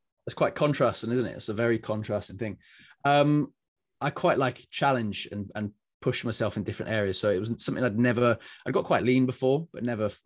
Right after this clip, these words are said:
done a shoot. And I thought, "You know what? I'm, I need to cut down off the end of this bulk anyway." I was like, "Let's, let's push it to the max and, and see where it goes."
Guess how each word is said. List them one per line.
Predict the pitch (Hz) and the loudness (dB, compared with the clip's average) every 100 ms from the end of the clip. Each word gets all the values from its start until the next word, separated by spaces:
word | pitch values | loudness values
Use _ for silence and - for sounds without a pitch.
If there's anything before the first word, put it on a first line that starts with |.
| 117 | -4
done | 110 | -2
a | 104 | -2
shoot. | - 110 120 | 0 0 0
And | - | -2
I | 101 | -4
thought, | 113 107 | -2 0
"You | 107 | 2
know | 120 | 4
what? | 95 - | 4 2
I'm, | 101 101 - | 0 -2 -4
I | 107 | 0
need | 117 107 | 2 0
to | - 107 98 - - - _ - | 2 0 0 -6 -20 -20 _ -2
cut | 101 - | -2 2
down | 104 101 | 2 2
off | - | 2
the | 107 | 2
end | 98 | 2
of | |
this | 92 | 0
bulk | - 101 92 | 0 -2 -2
anyway." | 98 90 85 | -4 -2 -2
I | |
was | 87 | 0
like, | 87 - | -2 -2
"Let's, | - - 95 | -4 -6 -4
let's | 95 | -8
push | - 95 - | -4 -4 -4
it | - | -6
to | 98 | -4
the | |
max | 92 95 90 - | 0 0 -2 -6
and, | 95 92 87 | -4 -2 -4
and | 95 | -4
see | 95 101 | -2 2
where | 95 | 2
it | - | 2
goes." | 101 92 - - | 2 2 0 -8